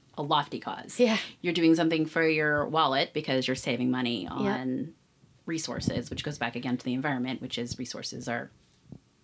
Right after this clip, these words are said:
Speaker 1: you know, not as easy to come by, especially
Speaker 2: Yeah.
Speaker 1: water in the desert. And,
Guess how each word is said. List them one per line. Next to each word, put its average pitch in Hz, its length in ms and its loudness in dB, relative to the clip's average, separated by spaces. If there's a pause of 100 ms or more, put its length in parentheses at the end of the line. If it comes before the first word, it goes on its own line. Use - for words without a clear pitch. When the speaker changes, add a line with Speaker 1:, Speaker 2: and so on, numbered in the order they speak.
Speaker 1:
you 143 80 2
know, 113 240 -2 (140)
not 131 220 0
as 139 120 -2
easy 135 200 -2
to 120 80 -8
come 139 180 -2
by, 117 120 -2
especially 220 400 2
Speaker 2:
Yeah. 190 80 6
Speaker 1:
water 139 320 2 (340)
in 180 120 4
the 175 80 6
desert. 139 440 0 (500)
And, 170 440 6